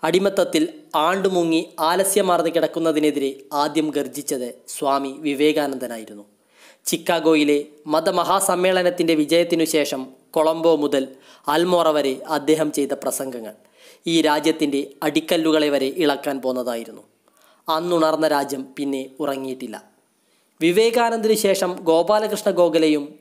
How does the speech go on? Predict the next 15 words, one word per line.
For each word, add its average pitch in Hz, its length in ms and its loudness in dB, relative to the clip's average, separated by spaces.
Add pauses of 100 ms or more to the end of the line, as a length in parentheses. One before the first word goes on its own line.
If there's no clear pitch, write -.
(100)
ലോകമാന്യ 180 640 2 (100)
തിലകനും 135 440 -2 (440)
ഭഗത് 165 400 0
സിംഗും 143 300 0 (340)
യതീന്ദ്രദാസും 170 880 0 (300)
അരബിന്ദ 202 420 0
ഘോഷും 160 400 0
വന്നു. 113 220 -10 (460)
അതിനുശേഷം 147 640 -2 (120)
പാവപ്പെട്ടവൻ്റെ 156 720 0
ജീവിതത്തിൽ 147 600 0
തൊട്ട 135 200 -6 (360)
പുതിയ 165 400 -2
സമരമാർഗമായി 139 920 -2 (360)
ദക്ഷിണാഫ്രിക്കയിലെ 139 880 -6